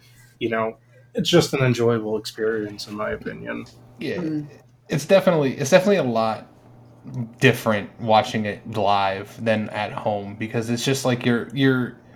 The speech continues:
Speaker 2: it's, like, just when you're in that atmosphere of people who are all there kind of for the same thing, you know, it just kind of gives a different vibe out that's, like,
Speaker 1: Mm-hmm.
Speaker 2: you know, this is, makes it more exciting, more entertaining, and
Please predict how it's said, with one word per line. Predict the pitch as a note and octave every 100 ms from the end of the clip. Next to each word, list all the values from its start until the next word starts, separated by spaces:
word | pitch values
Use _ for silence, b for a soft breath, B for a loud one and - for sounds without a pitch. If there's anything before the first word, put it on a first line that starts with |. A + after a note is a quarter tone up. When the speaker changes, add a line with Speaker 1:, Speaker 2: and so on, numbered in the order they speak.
| b b b -
Speaker 2:
it's, | C#3+
like, | D#3
just | D#3 D#3
when | D#3
you're | C#3+
in | C3
that | C#3 A#2+
atmosphere | G#2 A2 A#2+ - C3 A#2+
of | -
people | A#2+ A2+ B2
who | A#2
are | A2+ -
all | G#2 G#2+
there | G#2 G#2 A2
kind | A2+ A2
of | A2
for | A#2
the | G#2
same | - G#2+ G#2+
thing, | G#2+ G#2+ G#2 C3 D3 -
you | D#3
know, | D#3+
it | D#3+
just | C3+ C3+
kind | B2+ A2+
of | G#2+
gives | A2 A2
a | G#2+
different | G#2+ A2 G#2+ G#2+ - _ _
vibe | A2+ G#2 G#2 G#2+
out | A#2 A#2+ A#2
that's, | A#2 G#2+ G#2
like, | E3 - A#2
Speaker 1:
Mm-hmm. | A#2
Speaker 2:
you | A2+
know, | G#2+
this | G#2
is, | A2+ G2+ - b b b b
makes | F#3+ F3+
it |
more | D#3+ D3
exciting, | B2+ C3 B2 A#2+
more | A2+ A2
entertaining, | G#2 - A2 G#2+ G#2
and | G#2